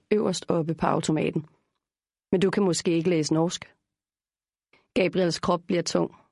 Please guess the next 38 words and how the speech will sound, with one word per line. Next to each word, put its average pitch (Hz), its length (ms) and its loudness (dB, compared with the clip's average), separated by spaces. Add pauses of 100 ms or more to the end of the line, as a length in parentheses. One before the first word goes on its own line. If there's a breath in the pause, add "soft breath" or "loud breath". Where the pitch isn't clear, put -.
(640)
En 196 140 4
snigende 208 400 2
irritation 175 600 0
starter 165 320 2
dybt 180 300 -2
nede 170 180 2
i 170 40 2
hans 165 220 0
mave. 160 320 2 (600)
"Hvad 202 120 2
er 190 40 4
det, 196 120 0
du 226 60 2
laver 196 260 4
her 196 180 2
i 185 80 2
Norge, 175 260 2
hvis 185 140 -2
ikke 185 120 -2
du 208 80 0
kan 196 120 2
læse 180 300 2
vores 165 160 2
sprog?" 202 340 -2 (160)
lyder 175 160 2
det 165 120 0
igen. 156 340 -2 (1400)
Gabriel 185 360 2
trykker 190 320 -2
på - 80 -2
den 180 200 0
knap, 165 320 -2
nordmanden 170 420 0
har 165 80 0
peget 165 320 0
på. 165 220 -2 (720)
En 185 100 2
kaffekop 175 480 0